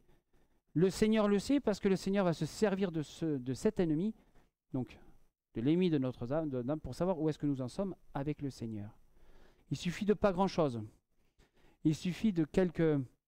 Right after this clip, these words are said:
de quelques grains de sable. Il suffit d'une, avant le culte, de se prendre la tête avec son frère ou sa sœur. Il suffit de, euh, de l'orgueil qui peut sortir de notre cœur, qu'on a bien enfoui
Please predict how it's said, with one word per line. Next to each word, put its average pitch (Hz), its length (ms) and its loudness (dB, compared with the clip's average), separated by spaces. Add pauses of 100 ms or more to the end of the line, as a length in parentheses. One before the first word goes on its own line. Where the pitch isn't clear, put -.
(680)
de 143 320 2
quelques 170 320 2
grains 147 200 0
de 151 120 0
sable. 113 400 -4
Il 165 120 -2
suffit 185 440 -4
d'une, 156 460 0 (880)
avant 151 280 2
le 156 140 2
culte, - 460 -6
de 147 140 -4
se 151 120 -4
prendre 147 340 0
la 143 100 2
tête - 180 -2
avec 135 200 0
son 143 140 -6
frère 151 160 -2
ou 135 80 -8
sa 139 140 -6
sœur. 113 340 -10 (400)
Il 156 120 4
suffit 170 400 -4
de, 151 240 2 (640)
euh, 131 240 0 (600)
de 131 340 -2 (1500)
l'orgueil 135 420 0
qui - 160 -2
peut 147 140 -4
sortir 139 380 -4
de 131 60 -2
notre 131 300 -4
cœur, 151 320 -2
qu'on 127 140 -2
a 120 100 -2
bien 139 560 2
enfoui 135 560 -4